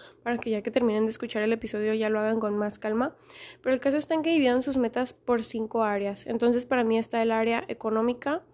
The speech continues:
personal, laboral o escolar, depende de cada quien. Está el área física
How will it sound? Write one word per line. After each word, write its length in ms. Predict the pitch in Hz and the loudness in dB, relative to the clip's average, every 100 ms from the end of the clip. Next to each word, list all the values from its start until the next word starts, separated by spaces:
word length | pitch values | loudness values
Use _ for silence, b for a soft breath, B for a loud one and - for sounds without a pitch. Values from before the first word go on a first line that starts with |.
| B B B B - | B B B B -2
personal, 720 | 233 220 214 220 233 330 339 _ _ _ _ _ _ _ _ - | 0 0 2 4 4 2 -2 _ _ _ _ _ _ _ _ -6
laboral 720 | 240 233 214 226 208 240 294 - | 2 4 6 6 6 6 4 4
o 120 | 247 | 2
escolar, 520 | 233 - 226 220 233 | 2 -2 0 2 0
depende 340 | 254 247 226 226 | -2 -2 -4 -4
de 60 | |
cada 160 | - 220 | -4 -6
quien. 360 | - 233 262 294 B B B B _ | -2 -2 -2 -4 B B B B _
Está 240 | - - 233 | -12 0 2
el 80 | 233 | 4
área 340 | 233 240 233 | 4 2 0
física 640 | - 254 302 277 311 330 | -4 -6 -4 0 2 2